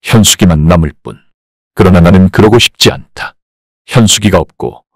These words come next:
옥순이가 있었으면 좋겠다. 그러려면 뚫고 튀어나가야만 한다. 튀는 것을 싫어하는 나지만 이제는 내가 원하는 걸 얻기 위해서 튀어나가야 한다. 튀면 맞겠지. 예전엔 맞는 게 싫었지만 오늘은 맞아야겠다.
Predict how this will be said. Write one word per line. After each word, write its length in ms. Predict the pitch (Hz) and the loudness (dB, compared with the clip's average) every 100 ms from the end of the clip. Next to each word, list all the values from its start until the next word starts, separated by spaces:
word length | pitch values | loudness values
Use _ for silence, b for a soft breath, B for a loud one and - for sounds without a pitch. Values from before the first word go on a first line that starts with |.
| _ | _
옥순이가 420 | 95 - 98 90 | -4 0 0 0
있었으면 600 | 87 - - 104 98 95 - | 0 -2 -2 0 2 0 0
좋겠다. 600 | - - - - - - _ _ _ _ _ | -2 -2 -6 -14 -14 -18 _ _ _ _ _
그러려면 480 | - 92 90 82 78 | -2 0 2 2 0
뚫고 300 | - 95 - | 0 0 -2
튀어나가야만 800 | - - 127 120 107 92 78 64 - | -2 0 2 2 2 2 0 -4 -10
한다. 440 | - 104 - - _ _ _ _ _ | -10 -10 -12 -14 _ _ _ _ _
튀는 240 | - 120 104 | 0 2 2
것을 240 | 95 92 | 2 0
싫어하는 440 | - 107 101 92 | 0 0 0 2
나지만 460 | 85 85 - 60 - _ _ - | 0 -2 -10 -16 -20 _ _ -6
이제는 360 | 87 80 78 73 | -2 -2 -2 -2
내가 220 | 92 90 | 0 2
원하는 340 | 90 104 107 | 2 4 4
걸 180 | 107 101 | 4 2
얻기 320 | 101 - 110 101 | -2 -2 0 2
위해서 280 | 98 - - | 2 0 -4
튀어나가야 580 | - 139 123 110 76 65 | -2 0 0 0 -4 -8
한다. 440 | - - - - _ _ _ _ _ - | -16 -18 -16 -18 _ _ _ _ _ -4
튀면 400 | - 107 87 80 | 0 2 2 2
맞겠지. 640 | 80 - - - - - _ _ _ _ - | 0 -4 -8 -6 -8 -10 _ _ _ _ 0
예전엔 380 | 92 87 85 87 | 0 2 2 4
맞는 260 | 82 85 | 4 2
게 80 | 82 | 2
싫었지만 520 | - - - 90 80 76 | 0 -2 0 2 2 2
오늘은 340 | 95 87 76 | 2 2 0
맞아야겠다. 800 | 67 - 62 - - - - - | -2 -4 -6 -10 -18 -16 -12 -12